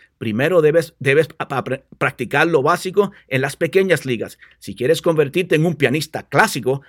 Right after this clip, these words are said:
primero necesitarás practicar tus escalas básicas todos los días.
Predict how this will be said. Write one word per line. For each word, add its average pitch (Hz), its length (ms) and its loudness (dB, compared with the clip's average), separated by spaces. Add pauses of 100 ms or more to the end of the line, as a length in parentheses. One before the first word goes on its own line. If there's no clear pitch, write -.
primero 127 380 0
necesitarás 139 500 0
practicar 139 540 -4
tus 135 160 -8
escalas 143 400 -2
básicas 170 520 -2 (280)
todos 175 240 8
los 151 120 4
días. 127 360 -2